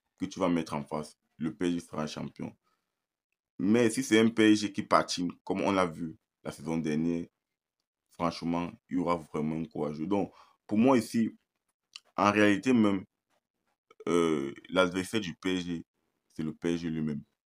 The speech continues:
Si le P S G est vraiment au top, il n'y aura personne. Mais si le P S G badine, si le P S G, euh, n'est pas régulier,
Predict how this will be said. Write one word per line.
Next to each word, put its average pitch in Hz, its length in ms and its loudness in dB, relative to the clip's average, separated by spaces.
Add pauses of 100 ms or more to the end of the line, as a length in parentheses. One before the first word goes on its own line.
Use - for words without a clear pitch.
(120)
Si - 160 -10
le 104 160 0
P 101 120 -2
S 92 60 -4
G 95 60 -2
est 73 220 -8
vraiment 85 340 -4
au 85 180 -6
top, - 160 -6 (960)
il 92 60 -2
n'y 85 80 0
aura 80 100 -2
personne. 76 460 -6
Mais 80 100 -2
si - 160 -12
le 107 180 -2
P 101 120 -2
S 92 100 -2
G 98 80 -2
badine, 85 580 -6 (440)
si - 180 -12
le 98 140 0
P 101 260 2
S 101 80 -2
G, 95 240 -4 (580)
euh, 80 420 0
n'est 90 120 -4
pas 98 160 -2
régulier, 87 640 -4